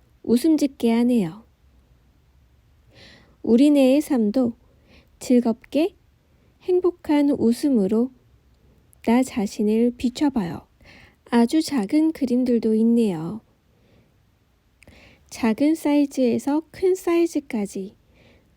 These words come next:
다양한 작품 사이즈가 있는데요.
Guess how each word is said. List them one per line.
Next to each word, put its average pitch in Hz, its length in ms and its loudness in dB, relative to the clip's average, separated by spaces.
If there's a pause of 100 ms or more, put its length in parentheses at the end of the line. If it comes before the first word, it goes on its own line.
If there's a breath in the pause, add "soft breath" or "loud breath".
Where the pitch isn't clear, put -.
(220)
다양한 247 520 -2
작품 - 380 -6
사이즈가 240 680 -4
있는데요. 214 760 0